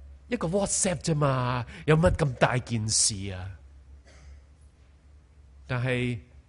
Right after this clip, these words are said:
今日我哋所講嘅網上邊、語言上邊嗰啲暴力同埋欺凌，其實當我哋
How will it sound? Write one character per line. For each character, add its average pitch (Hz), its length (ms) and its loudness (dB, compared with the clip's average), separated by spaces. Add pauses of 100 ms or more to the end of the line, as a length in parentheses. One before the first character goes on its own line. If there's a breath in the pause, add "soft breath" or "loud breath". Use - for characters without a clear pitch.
(220)
今 175 100 -4
日 156 60 2
我 127 160 2
哋 123 100 2
所 127 320 -2
講 123 300 -2
嘅 127 160 0 (140)
網 117 460 0
上 113 380 0
邊、 110 220 -4 (220 loud breath)
語 135 440 4
言 104 140 2
上 117 240 0 (100)
邊 113 200 0 (200 loud breath)
嗰 151 120 2
啲 185 160 4
暴 123 240 4
力 123 120 4
同 107 180 -6
埋 101 280 -2
欺 170 200 2
凌， 101 260 -2 (680 soft breath)
其 123 120 -4
實 110 200 -4 (840)
當 156 180 -2
我 135 80 2
哋 110 320 -2